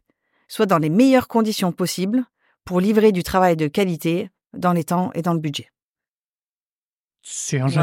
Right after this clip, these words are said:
Speaker 2: général la définition de la
Speaker 1: Voilà.
Speaker 2: prod.
Speaker 1: Donc après,
Speaker 2: On
Speaker 1: tu
Speaker 2: est
Speaker 1: vois,
Speaker 2: d'accord.
Speaker 1: derrière, la journée type, c'est, euh, bah, ça dépend comment tu fonctionnes sur une prod, mais c'est vrai que selon les objectifs que tu te donnes,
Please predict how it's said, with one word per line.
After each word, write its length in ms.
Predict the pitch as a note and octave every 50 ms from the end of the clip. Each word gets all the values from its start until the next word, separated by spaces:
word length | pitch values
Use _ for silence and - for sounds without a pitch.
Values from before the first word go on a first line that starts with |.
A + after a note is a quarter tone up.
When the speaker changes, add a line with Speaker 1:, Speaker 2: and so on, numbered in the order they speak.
| D3+ F#3
Speaker 2:
général 420 | F#3+ D#3 D#3 F3 F#3+ G#3 G#3+ F#3+
la 140 | F3+ E3+ E3+
définition 480 | D#3+ D#3+ - E3+ E3 D#3+ E3 - - G#3+
de 40 | F3
la 40 | F3+ F3+
Speaker 1:
Voilà. 40 | -
Speaker 2:
prod. 180 | - - B2+ D3
Speaker 1:
Donc 220 | G#3 G#3 F#3+ -
après, 340 | G#3 G#3 - - C#4 D4 D4 C#4 -
Speaker 2:
On 60 | B3
Speaker 1:
tu 60 | B3
Speaker 2:
est 20 | -
Speaker 1:
vois, 220 | B3 C4 C#4 C#4 C4+
Speaker 2:
d'accord. 160 | A#3 A3 G#3
Speaker 1:
derrière, 640 | F#3+ G#3 A#3 A#3+ A#3 A#3+ B3 C4 C#4 C#4+ C#4+ B3 G#3+
la 140 | G#3+ A3 A3+
journée 320 | A3 A#3 A3+ A3+ A3 A3
type, 300 | - - - C#4 C4+ - -
c'est, 260 | - - G#3 G3 F#3+
euh, 240 | F3+ E3+ E3+ E3 E3 - - - - - - -
bah, 100 | G3 G3+
ça 120 | - A#3+ A#3
dépend 240 | A#3+ A3 C#4 C#4
comment 220 | C4 - G#3+ G#3 G3+
tu 100 | - G3
fonctionnes 340 | G#3+ G#3 G3 - A#3+ A#3+ A3+
sur 160 | - G3 F3+
une 100 | F#3+ F#3+
prod, 360 | - - A#3+ B3+ B3+ G3 F#3 - - - - -
mais 120 | F#3+ F#3
c'est 160 | F3+ - A3
vrai 200 | G3+ G#3 A3+ A#3+
que 240 | - - G#3 F#3+ F#3
selon 260 | F3+ - - A3 A3+ A3
les 200 | G#3+ G3+ F#3+ G#3
objectifs 420 | G3 G3 G3+ - - - A3 -
que 80 | - G#3
tu 160 | - - E3+
te 80 | - E3
donnes, 160 | E3+ A3+